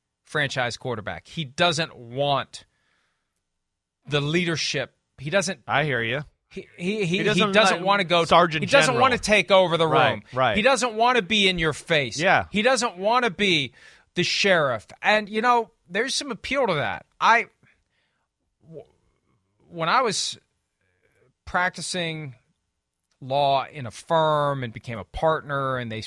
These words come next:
Speaker 1: they want you to start managing, so you gotta go tell other people what they're doing wrong and how they need to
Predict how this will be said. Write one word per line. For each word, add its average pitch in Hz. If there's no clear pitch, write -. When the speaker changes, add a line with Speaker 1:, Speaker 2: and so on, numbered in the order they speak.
Speaker 1:
they 113
want 127
you 117
to 110
start 113
managing, 131
so -
you 113
gotta 120
go 107
tell 143
other 127
people 135
what 120
they're 110
doing 117
wrong 120
and 98
how 127
they 127
need 117
to 113